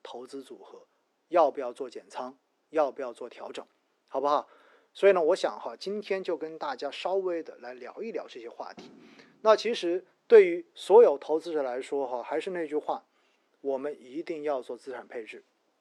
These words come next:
我们一定要在做高风险投资的同时，要去配置更多的防御性的产品。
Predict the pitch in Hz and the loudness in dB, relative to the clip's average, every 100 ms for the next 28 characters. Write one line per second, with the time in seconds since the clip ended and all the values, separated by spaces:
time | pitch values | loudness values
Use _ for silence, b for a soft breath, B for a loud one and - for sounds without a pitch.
0 | _ _ _ _ _ _ b b b b | _ _ _ _ _ _ b b b b
1 | _ 156 175 214 165 220 240 208 202 160 | _ 2 2 2 0 -2 0 4 6 6
2 | 175 151 160 - 180 180 175 135 110 123 | 2 0 -2 2 2 2 -4 -12 -12 -14
3 | 127 135 120 - 135 - 113 117 165 - | -12 -14 -14 -16 -16 -14 -12 -6 -6 -8
4 | _ _ _ _ _ _ - 156 135 107 | _ _ _ _ _ _ 0 0 0 -8
5 | - - 233 185 127 - 123 160 143 123 | -14 -6 0 0 -2 -12 -12 -8 -8 -8
6 | 131 127 107 - 104 131 165 127 - 123 | -12 -12 -16 -16 -14 -10 -10 -10 -14 -16
7 | 101 - 107 123 | -18 -20 -20 -20